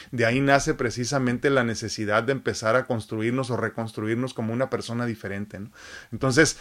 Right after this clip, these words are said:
seamos anormales. Esto de ser normal no existe, la normalidad no es, no hay tal, no es tal cosa, ¿no? Entonces,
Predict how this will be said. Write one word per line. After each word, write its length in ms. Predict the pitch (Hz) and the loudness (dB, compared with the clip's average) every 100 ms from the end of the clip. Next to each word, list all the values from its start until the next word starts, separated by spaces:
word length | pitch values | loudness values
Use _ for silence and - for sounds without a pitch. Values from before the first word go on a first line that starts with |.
| - | -12
seamos 500 | - 123 127 165 175 | -6 -2 0 0 2
anormales. 640 | 147 123 110 135 147 110 120 | 0 0 0 -2 -4 -4 -4
Esto 240 | 135 170 | 0 4
de 100 | 147 | 4
ser 200 | - 143 | 4 2
normal 480 | 156 147 127 135 147 | 2 2 4 4 4
no 60 | 139 | 0
existe, 580 | 139 - 127 139 - 113 | -2 -4 -4 -4 -2 0
la 140 | 110 | 2
normalidad 720 | 110 110 110 104 101 123 147 | 2 2 2 2 2 4 2
no 200 | 120 113 | 2 -2
es, 120 | 131 | -4
no 120 | 127 117 | -4 -6
hay 80 | |
tal, 360 | 131 135 165 135 | -4 -4 -2 0
no 80 | 127 | 0
es 140 | 131 | 0
tal 200 | - 135 | 0 -2
cosa, 340 | - 135 - 107 | 0 0 0 -4
¿no? 120 | 123 | -4
Entonces, 540 | 127 127 120 143 - | -2 -2 0 0 -2